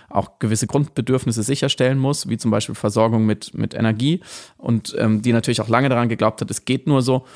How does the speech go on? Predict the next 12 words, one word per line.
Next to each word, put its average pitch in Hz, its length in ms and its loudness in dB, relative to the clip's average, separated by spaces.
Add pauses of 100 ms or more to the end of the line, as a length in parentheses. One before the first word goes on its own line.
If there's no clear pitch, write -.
(260)
und, 120 320 2
äh, 110 240 2
Gesellschaft, 117 760 0 (400)
BürgerInnen, 127 640 2
die 113 180 -2
konsumieren 120 680 2
und - 220 -4
die 110 160 -4 (140)
also 107 300 -2 (140)
ihren 110 240 0
Lebensstandard, 127 840 0
ähm, 107 360 -2